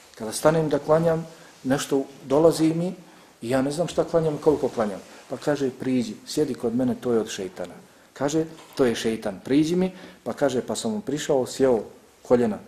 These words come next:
uz koljena njegova primaknuo, udario me svojom rukom u prsa, jeli, potapšao, pljucnuo, jeli, u moja usta i rekao, „Uhruđ adu Allah,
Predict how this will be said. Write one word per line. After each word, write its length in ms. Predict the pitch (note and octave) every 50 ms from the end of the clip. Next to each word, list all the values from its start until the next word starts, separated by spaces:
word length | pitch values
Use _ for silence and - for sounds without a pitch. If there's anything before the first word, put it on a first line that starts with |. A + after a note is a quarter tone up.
| - -
uz 140 | - A#2 -
koljena 340 | - - C3 C#3 C#3 A#2+ A2
njegova 340 | G#2+ A#2 C3 B2+ C3 - -
primaknuo, 640 | - - A2+ G#3+ B3+ - C#4+ - - F3 E3 E3 B3 - - - - - - -
udario 400 | C#3 D3 D#3 D3 C3 B2+ B2 A#2
me 220 | A#2 A#2 A#2 A2+ G#2+
svojom 340 | - - C#3 C3+ B2+ A#2
rukom 320 | A2+ B2 C3 - - A#2+ A2
u 60 | G#2
prsa, 260 | - C#3 B2+ - -
jeli, 180 | G2+ G2+ G#2+ A2
potapšao, 680 | - - D#3 D#3 - C#3+ C#3 - - C#3+ C#3 C3 B2+ - - - - - - - _ -
pljucnuo, 600 | D#3+ F3+ F3+ F3+ - C#3+ C3+ C3+ C#3+ E3 F#3 F#3 - - - - -
jeli, 260 | B2+ B2+ B2+ A#2 A#2+ A2+
u 60 | A#2
moja 300 | A2+ A#2 C3 C#3+ C3+ A2+ -
usta 320 | B2+ B2+ C#3+ C#3+ - - B2
i 120 | A2 G#2+ G#2+
rekao, 480 | B2 C3 - - C#3 C3 C3 B2+ B2 B2 -
„Uhruđ 440 | C#3+ C3 B2+ - - B2+ A#2+ G#2+ A#2 G#2
adu 340 | G2+ G#2+ G#2 A2 A2+ A2+ A2
Allah, 280 | G#2+ G2+ G2 G2 F#2